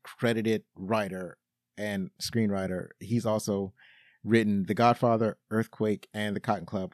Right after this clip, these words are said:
And what I forgot to do, for some reason, they don't have the screenwriters that, uh, were featured on this movie. Um, because there, there are four credited screenwriters as I watched the movie earlier today, and I forgot to put them on there.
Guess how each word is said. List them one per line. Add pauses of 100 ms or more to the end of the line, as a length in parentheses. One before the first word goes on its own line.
And
what
I
forgot
to
do,
for
some
reason,
they
don't
have (300)
the
screenwriters (420)
that,
uh, (260)
were
featured (100)
on
this
movie. (920)
Um, (120)
because
there,
there
are (300)
four
credited
screenwriters
as
I
watched
the
movie
earlier
today, (260)
and
I
forgot
to
put
them
on
there.